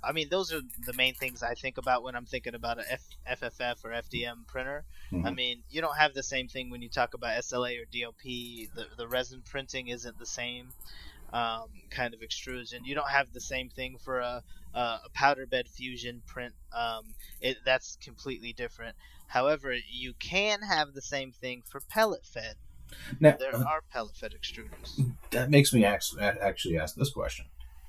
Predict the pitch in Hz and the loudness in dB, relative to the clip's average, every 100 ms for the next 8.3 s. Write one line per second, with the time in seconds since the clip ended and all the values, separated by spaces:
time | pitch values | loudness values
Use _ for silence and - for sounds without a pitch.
0 | - - - - 143 110 104 95 - 95 | -14 -8 -4 4 4 8 6 6 0 0
1 | 85 90 - 92 101 107 85 90 90 82 | 0 -2 4 6 8 8 8 8 6 2
2 | 80 90 - - - - - - - - | 0 0 0 -2 -4 -14 -14 -8 -4 -4
3 | - - 113 107 - - 107 123 107 131 | 6 12 12 12 6 -2 4 8 10 12
4 | 151 135 123 123 123 - 107 98 95 92 | 12 10 8 2 -2 -6 0 2 4 2
5 | - 131 113 85 85 - 73 - - - | 10 12 12 8 2 2 -2 -2 -4 -8
6 | - 92 92 - - - - - 110 165 | -4 0 0 -4 -14 -16 -6 10 12 12
7 | 123 95 98 95 113 101 104 - 101 - | 12 6 4 4 4 4 2 0 -2 2
8 | 104 104 104 | 4 4 2